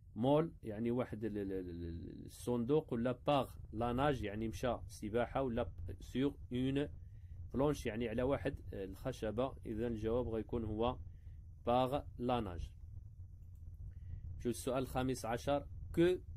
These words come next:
سامبوليز لو ماتلو دون سو شابيتر؟ يعني ش-، لاش كيرمز هاد البحار في هاد،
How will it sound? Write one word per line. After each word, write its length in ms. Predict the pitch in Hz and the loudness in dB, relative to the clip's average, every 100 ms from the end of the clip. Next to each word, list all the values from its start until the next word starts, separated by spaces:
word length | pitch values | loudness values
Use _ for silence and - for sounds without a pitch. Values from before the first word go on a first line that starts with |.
| - - | -10 -4
سامبوليز 880 | - 160 151 147 143 143 151 151 170 - | 2 2 4 2 4 6 4 2 -2 -2
لو 140 | 127 139 | 0 4
ماتلو 500 | 139 - 135 151 - - - | 2 4 2 2 0 -10 -4
دون 260 | 120 147 143 | 2 2 2
سو 180 | - | -2
شابيتر؟ 480 | 131 117 110 - - | -2 -2 -2 -8 -6
يعني 340 | 110 135 175 - - - - - - - | -2 2 2 0 -6 -8 -6 -6 -6 -6
ش-، 120 | 127 - | -6 0
لاش 300 | 143 175 - | 6 6 6
كيرمز 480 | 175 165 156 175 139 | 8 8 8 4 6
هاد 220 | 151 147 | 4 4
البحار 540 | 135 139 - 165 190 - - - - - | 2 0 4 4 4 -2 -8 -10 -10 -6
في 120 | - | 4
هاد، 300 | 147 165 - | 6 6 2